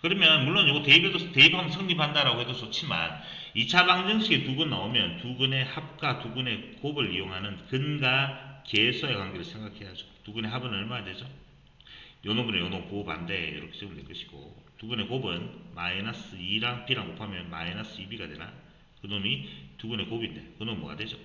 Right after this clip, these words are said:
요 놈분의 요 놈 해서 바로 답이 나오게 됩니다. B의 값이 오라는 걸 확인할 수 있고 B에 오 대입하면 A 값은 자동적으로 마이너스 삼이 되니까 이렇게 해서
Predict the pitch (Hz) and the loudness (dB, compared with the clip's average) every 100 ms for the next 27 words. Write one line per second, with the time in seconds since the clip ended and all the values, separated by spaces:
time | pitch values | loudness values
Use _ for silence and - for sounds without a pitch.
0 | - 92 107 104 90 85 110 107 - - | -12 -6 -4 -4 -4 -2 -2 -2 -6 -10
1 | - 92 95 127 139 - - - - - | -14 -14 -10 -10 -10 -16 -20 -20 -20 -20
2 | - 80 90 85 - - 85 87 82 73 | -14 -8 -8 -8 -14 -18 -12 -10 -10 -10
3 | 87 87 - - - 85 - 71 73 98 | -10 -10 -14 -18 -12 -12 -12 -14 -14 -14
4 | 110 - 123 110 95 - - 123 - 87 | -16 -12 -4 -4 -4 -8 -8 -8 -8 -8
5 | 98 101 104 85 80 90 87 90 87 87 | -4 -2 -4 -6 -10 -10 -10 -12 -12 -16
6 | - - - - - - - 139 117 98 | -20 -20 -20 -20 -20 -20 -2 2 4 2
7 | 104 113 120 113 92 104 - - - - | 4 4 2 0 -2 -2 -8 -16 -16 2
8 | 131 123 104 - 139 139 - 104 107 104 | 2 2 -4 -6 -6 -8 -6 -6 -4 -4
9 | 95 120 135 - - - 78 90 120 101 | -4 -8 -10 -16 -20 -16 -10 -10 -10 -12
10 | 73 73 73 113 123 110 95 - 85 | -14 -16 -18 -16 -16 -16 -18 -18 -16